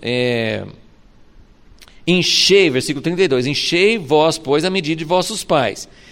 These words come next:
Aí, ele, versículo trinta e quatro, "Portanto, eu vos envio profetas, sábios e escribas.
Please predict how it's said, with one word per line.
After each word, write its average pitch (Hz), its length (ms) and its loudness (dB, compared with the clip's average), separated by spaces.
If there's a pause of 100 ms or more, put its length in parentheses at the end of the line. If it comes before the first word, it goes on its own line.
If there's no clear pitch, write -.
(400)
Aí, 175 500 2
ele, 185 200 4
versículo 160 560 -2
trinta 190 220 0
e - 20 4
quatro, 123 340 0
"Portanto, 202 560 2 (120)
eu 262 340 6
vos 226 320 0
envio 220 500 0
profetas, 175 1120 0 (300)
sábios 214 880 0
e 240 80 -2
escribas. 196 1040 -2